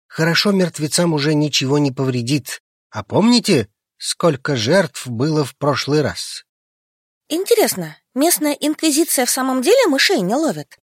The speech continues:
Speaker 2: Или профессор просто нарывается, разговаривая с инквизитором в таком тоне?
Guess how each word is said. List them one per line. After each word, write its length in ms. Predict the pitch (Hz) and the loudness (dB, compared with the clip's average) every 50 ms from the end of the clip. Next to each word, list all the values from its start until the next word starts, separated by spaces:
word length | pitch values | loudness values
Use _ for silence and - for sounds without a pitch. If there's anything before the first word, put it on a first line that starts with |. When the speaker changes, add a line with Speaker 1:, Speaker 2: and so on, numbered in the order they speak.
| _ _ | _ _
Speaker 2:
Или 260 | - 277 285 254 240 | -4 -2 0 0 0
профессор 640 | 233 - - 220 220 220 - 240 262 311 - 349 269 | -2 -2 -4 -4 -4 -4 -2 0 0 0 0 -4 -6
просто 340 | - - 262 294 - - 294 | -6 -4 -4 -4 -2 -2 -2
нарывается, 760 | 277 262 262 247 214 220 269 359 427 403 - - - 220 - _ _ _ _ | -2 0 -2 -2 -2 -2 0 0 -2 -2 -2 -4 -4 -4 -6 _ _ _ _
разговаривая 880 | - 214 233 269 262 - 220 262 277 247 240 294 339 320 285 226 233 233 | -6 -2 0 0 0 0 -2 -4 -2 -2 0 0 0 0 0 -2 -2 -2
с 100 | - - | -2 -2
инквизитором 640 | 254 247 226 - 262 254 214 220 208 - 208 247 320 | -4 -6 -6 -6 -4 -2 -2 -2 -2 -2 -4 -4 -6
в 100 | - - | -6 -6
таком 360 | - 320 - - 277 294 320 - | -6 -6 -4 -4 -4 -4 -6 -4
тоне? 420 | - 440 403 285 220 185 151 147 | -2 0 0 0 0 -2 -6 -10